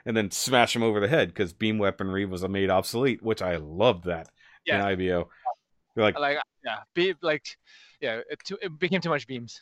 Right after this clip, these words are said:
Speaker 2: Like, beams were, like,
Speaker 1: Yeah.
Speaker 2: special, and then there was too many beams.
Speaker 1: Yeah, uh, Seed killed beam, beam tech,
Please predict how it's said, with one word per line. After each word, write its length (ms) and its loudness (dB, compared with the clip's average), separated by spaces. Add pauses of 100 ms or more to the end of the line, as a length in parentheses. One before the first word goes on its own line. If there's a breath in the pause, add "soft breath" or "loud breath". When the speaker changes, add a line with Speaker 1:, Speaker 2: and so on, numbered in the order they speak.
(140)
Speaker 2:
Like, 180 -6
beams 220 -2
were, 260 4
like, 140 -2
Speaker 1:
Yeah. 60 -6
Speaker 2:
special, 380 2
and 120 -2
then 120 -4 (220)
there 60 -8
was 140 -6
too 80 -14
many 140 -8
beams. 360 -10 (200)
Speaker 1:
Yeah, 160 -2 (220)
uh, 160 6
Seed 340 0
killed 300 2
beam, 300 -2 (180)
beam 200 -2
tech, 320 -8